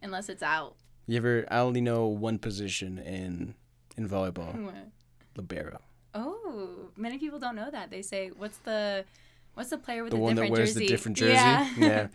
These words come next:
Speaker 2: You know how I know this?
Speaker 1: What?
Speaker 2: I watched the anime volleyball. Volleyball anime.
Speaker 1: Oh.
Speaker 2: Yeah. Hai-, haiku?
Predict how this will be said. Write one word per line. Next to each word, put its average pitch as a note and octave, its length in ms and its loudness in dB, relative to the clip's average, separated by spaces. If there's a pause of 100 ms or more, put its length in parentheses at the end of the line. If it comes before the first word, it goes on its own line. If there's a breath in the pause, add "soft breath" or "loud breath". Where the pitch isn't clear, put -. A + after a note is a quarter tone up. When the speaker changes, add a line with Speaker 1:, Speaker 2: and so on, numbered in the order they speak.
(120)
Speaker 2:
You C3+ 120 6
know D#3+ 120 10
how C#3+ 300 10
I G3 100 10
know G#3 200 10
this? B3 360 4 (100)
Speaker 1:
What? A3 300 0 (120)
Speaker 2:
I B2 80 2
watched B2 340 6
the G#2 400 4
anime A2 680 4 (400)
volleyball. G#2 560 4 (220)
Volleyball G#2+ 460 2
anime. G#2 280 2
Speaker 1:
Oh. F3 540 -4
Speaker 2:
Yeah. G2 220 0 (560)
Hai-, B2 220 4
haiku? B2+ 580 0